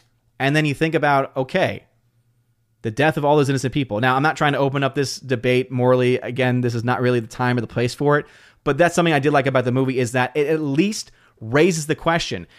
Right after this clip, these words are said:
And they don't just present one side. They do present both sides of the argument of saying, "Yes, but think about how many people w-, could have died if it was a land invasion, right? How many innocent people could have died if it was a land invasion?" But it also still brings about those questions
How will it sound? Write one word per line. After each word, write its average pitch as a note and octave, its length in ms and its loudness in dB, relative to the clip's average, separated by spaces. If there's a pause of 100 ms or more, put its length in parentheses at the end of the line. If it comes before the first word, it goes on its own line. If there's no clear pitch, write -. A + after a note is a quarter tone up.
(140)
And D3 140 0
they D3+ 60 4
don't G3+ 180 2
just G#3+ 180 -2
present E3+ 280 0
one D#3+ 140 2
side. D3+ 280 0
They B2 100 0
do C3+ 240 2
present C#3 600 -2 (280)
both C#3 220 0
sides C#3 280 2
of B2+ 60 -2
the B2 100 0
argument A#2+ 340 0
of G#2+ 60 -4
saying, B2 340 -2 (340)
"Yes, D3+ 260 2
but A2+ 120 -4
think D3+ 200 -2
about C#3 380 0
how C3+ 200 -2
many C3+ 300 -2
people C3+ 400 -4
w-, A2+ 260 -4
could C#3 160 -2
have A#2+ 160 0
died A#2 460 -4
if - 200 -8
it B2 120 -4
was A#2+ 300 -2
a A#2 240 -2
land A#2+ 340 -2
invasion, A#2 640 -2
right? A2 240 -4
How A#2 80 -2
many B2 160 -2
innocent C#3 260 -2
people A#2+ 240 -6
could A2+ 120 -6
have G#2 100 -6
died A2 240 2
if G#2+ 60 -4
it - 20 -4
was A2 100 -4
a A2 40 -4
land G#2+ 200 -2
invasion?" G#2+ 400 -4 (380)
But C3 100 4
it C3+ 100 4
also E3 360 4
still D#3 640 2
brings C3+ 480 -2
about B2+ 520 0
those B2+ 220 0
questions A2 680 -4